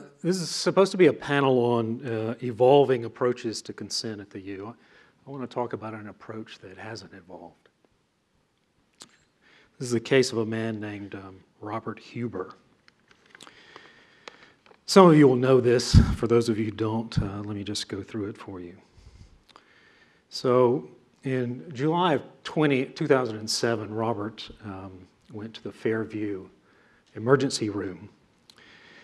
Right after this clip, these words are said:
Feeling panicked, his, his ears were ringing, and, uh, he thought he might be hearing voices. So when he got there,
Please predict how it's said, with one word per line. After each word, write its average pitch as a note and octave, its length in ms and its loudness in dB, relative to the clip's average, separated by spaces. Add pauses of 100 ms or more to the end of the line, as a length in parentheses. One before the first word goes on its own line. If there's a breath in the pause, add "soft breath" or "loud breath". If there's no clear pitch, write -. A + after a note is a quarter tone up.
Feeling A#2+ 500 4
panicked, C#3 560 0
his, A#2+ 300 -4 (100)
his A2+ 220 -6
ears D#3 360 4
were B2 200 2
ringing, A#2+ 520 -4
and, A2 440 -8
uh, G#2+ 200 -10 (220)
he A2 120 -10
thought B2+ 200 -2
he A#2+ 80 2
might A2+ 240 -4
be A2+ 100 -4
hearing G#2 320 -4
voices. G#2+ 680 -6 (920)
So - 140 -20
when A2+ 120 -16
he G2+ 60 -20
got A#2+ 280 -12
there, G#2+ 320 -6